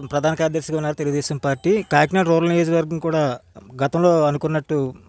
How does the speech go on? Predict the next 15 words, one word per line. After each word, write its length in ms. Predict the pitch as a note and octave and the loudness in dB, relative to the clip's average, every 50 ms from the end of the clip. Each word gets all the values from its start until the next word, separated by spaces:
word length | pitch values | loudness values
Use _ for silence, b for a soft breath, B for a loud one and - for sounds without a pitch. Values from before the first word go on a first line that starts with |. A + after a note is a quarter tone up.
| _ _ - | _ _ -14
మ్, 180 | - C3 B2 | -12 -12 -10
స్టేట్లోనే 500 | A2+ - - D#3 D#3 D#3 D#3 E3+ E3+ F3+ | -10 -4 0 2 2 2 2 2 2 2
నెంబర్ 280 | F3+ E3 D3 D3 D#3 D3+ | 2 2 2 2 2 2
వన్ 160 | D3+ E3 D3+ - | 0 0 0 0
పొజి-, 240 | E3 D#3+ D3+ D#3+ D3 | 0 0 0 0 -2
పొజిషన్లో 400 | C#3 D3+ D#3 D3+ - E3+ E3 E3 | -2 0 0 0 0 0 0 0
ఉందని 320 | D3+ D3 D3+ D#3 E3 D#3+ D#3 | 0 0 0 0 0 0 -2
అప్పట్లో 520 | C#3+ - - C#3+ - - D3+ C#3 C3 B2 | -2 -4 -6 -8 -6 -4 -2 0 0 0
అనుకునేవారు. 640 | B2 B2+ C3+ - D3 C#3+ D3 C#3+ C#3+ C#3 D#3+ G#3 B3+ B B B B B B B B B B D#3+ | 0 0 -2 -2 0 0 2 2 2 2 0 0 -2 B B B B B B B B B B 2
మీరు 320 | E3+ F#3+ G3 G3+ G3 F#3 - F3+ | 4 6 6 6 6 6 6 4
చేసిన 200 | F3+ E3+ G#3 G#3 | 2 2 2 2
అభివృద్ధి 380 | F#3+ F3+ F3+ F#3 F3+ E3+ F#3+ | 2 2 2 0 0 0 2
వల్ల 240 | F#3+ G3 F#3+ F#3+ F#3+ | 2 4 4 4 4
ఇప్పుడు 500 | F3+ F3 D#3+ D3 - E3 E3+ E3 E3 D#3+ | 4 4 2 0 -2 0 2 2 2 2
ఉన్న 300 | D3 D3+ E3+ F3 D3 | 0 0 0 0 -2